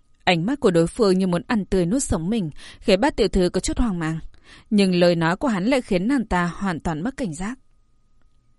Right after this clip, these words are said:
"Người đã sinh cho ta một đứa con sao?" Lâm Phàm chậm rãi nói. "Đó không phải con của ngươi." "Đừng nói bừa nữa.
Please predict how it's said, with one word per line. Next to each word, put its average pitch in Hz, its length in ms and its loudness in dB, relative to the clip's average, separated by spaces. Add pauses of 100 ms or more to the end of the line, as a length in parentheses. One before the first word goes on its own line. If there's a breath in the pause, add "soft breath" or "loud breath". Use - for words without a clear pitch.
(600)
"Người 190 220 4
đã 165 120 2
sinh 220 200 0
cho 185 120 0
ta 185 140 4
một 175 120 0
đứa 170 160 0
con 208 240 0
sao?" 165 220 -8 (1800)
Lâm 196 220 4
Phàm 165 340 -4
chậm - 220 -2
rãi 180 200 0
nói. 170 340 -6 (840)
"Đó 185 160 6
không 262 160 0
phải 220 160 6
con - 180 6
của 190 100 -4
ngươi." 175 220 -4 (840)
"Đừng 185 200 0
nói 151 120 0
bừa 180 240 6
nữa. 185 220 -6